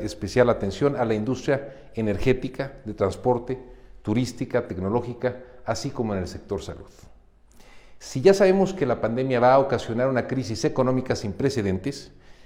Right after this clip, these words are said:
precisamente J P Morgan acaba de bajar la expectativa de crecimiento para México de menos uno punto ocho a menos siete por ciento, más vale que hagamos algo desde ahora para apoyar la economía de las familias que más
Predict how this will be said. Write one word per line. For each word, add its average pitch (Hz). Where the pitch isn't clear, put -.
precisamente 113
J 117
P 110
Morgan 110
acaba 113
de 107
bajar 98
la 113
expectativa 110
de 101
crecimiento 107
para 98
México 110
de 101
menos 107
uno 135
punto 127
ocho 123
a 110
menos 104
siete 135
por 85
ciento, 98
más 160
vale 185
que 143
hagamos 139
algo 143
desde 123
ahora 139
para 113
apoyar 107
la 110
economía 101
de 101
las 104
familias 113
que 98
más 110